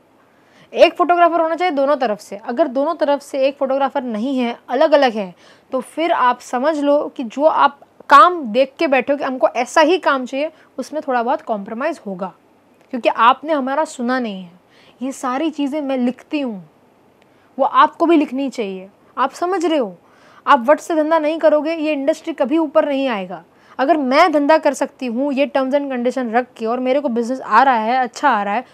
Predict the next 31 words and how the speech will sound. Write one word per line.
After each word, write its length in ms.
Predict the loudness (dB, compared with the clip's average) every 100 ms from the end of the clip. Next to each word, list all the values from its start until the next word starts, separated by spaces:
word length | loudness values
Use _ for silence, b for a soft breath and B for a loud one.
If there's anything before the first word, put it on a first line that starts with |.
| -12
तो 60 | -4
फिर 120 | 2
आपको 320 | 2 0 -4
क्यों 200 | -2 -2
नहीं 140 | -2
आएगा 220 | -2 -2 0
भाई 160 | -2
साहब? 220 | -4 -8 -12 _ _ b b b -4
आप 160 | -2 2
भी 180 | 4
रख 180 | 6 4
के 100 | 0
बैठो 260 | -2 -2 -6
ना। 200 | -8 -10 _ b b b b
अगर 220 | 4 6
हम 200 | 6 4
सब 340 | -2 2 2 4
करेंगे, 500 | 0 0 -4 -10 -18 _ -6
अगर 180 | -2 0
हम 100 | -2
सब 360 | 2 2 2
terms 220 | -2 -2
and 140 | -4 -4
conditions 400 | -6 -6 -8 -6
लगाएंगे, 380 | -6 -6 -6 -8 -4
तब 160 | 0
जाके 220 | 0 0 -2
ये 180 | -4
इंडस्ट्री 460 | -4 -4 -6 -8 -10
की 100 | -8
कोई 200 | -6